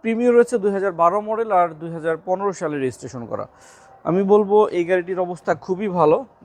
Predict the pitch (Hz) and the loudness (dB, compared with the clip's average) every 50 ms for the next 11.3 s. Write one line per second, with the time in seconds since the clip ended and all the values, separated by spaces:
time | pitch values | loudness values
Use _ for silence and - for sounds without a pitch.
0 | _ _ - - 143 139 135 135 143 147 139 151 143 143 147 147 151 - - 190 | _ _ -16 -8 -4 -2 -2 0 -2 0 -2 -2 -4 0 0 0 0 2 2 4
1 | 185 180 165 156 139 127 - 214 226 196 170 151 165 156 - 180 165 170 175 175 | 4 4 4 2 0 0 -2 -4 -4 -4 -4 -8 -12 -8 -2 -2 -2 -2 -2 -4
2 | - 185 170 165 143 143 160 - - - - _ _ _ _ _ _ _ - 151 | -2 0 0 0 0 0 -4 -4 -8 -18 -20 _ _ _ _ _ _ _ -4 -2
3 | 143 - 175 175 220 214 - 240 208 160 180 233 233 - 226 196 190 220 202 208 | 0 0 2 2 2 2 4 0 0 0 -2 -4 0 0 0 0 0 -2 2 2
4 | 233 226 202 220 214 226 233 180 208 190 190 - 208 196 196 190 190 190 165 160 | 2 2 4 2 2 2 0 4 4 4 4 4 0 0 0 0 -2 -6 -6 -8
5 | 175 160 190 180 180 190 180 160 151 160 180 - - - 202 160 - 175 165 165 | -8 -4 -2 0 0 0 0 -2 -6 -10 -12 -10 -8 -8 -8 0 4 6 6 6
6 | 165 165 170 165 156 - 180 165 175 175 175 170 165 165 170 _ _ _ _ - | 6 4 0 -4 -6 -8 -6 -4 0 2 2 2 2 0 -4 _ _ _ _ -10
7 | 151 147 156 165 160 160 156 - 175 165 165 165 160 160 165 156 - - 180 165 | -8 -2 0 0 0 0 -4 -6 -6 -2 0 0 2 2 0 0 0 -2 -4 -4
8 | 147 - _ _ _ _ 180 185 - - 185 - - 175 160 160 147 147 143 - | -4 -8 _ _ _ _ -6 -6 -4 -4 -8 -4 -4 -4 -2 0 0 0 -2 -2
9 | - - 180 165 165 165 - _ _ _ _ _ _ _ _ _ _ - 139 143 | -2 0 0 0 0 -2 -8 _ _ _ _ _ _ _ _ _ _ 0 0 2
10 | 139 139 139 139 151 156 151 175 160 - - 170 143 - 175 160 156 160 160 160 | 4 2 2 4 2 4 4 4 2 2 -4 -10 -2 0 0 2 6 6 4 4
11 | 147 147 151 143 151 151 | 2 -2 -8 -8 -8 -10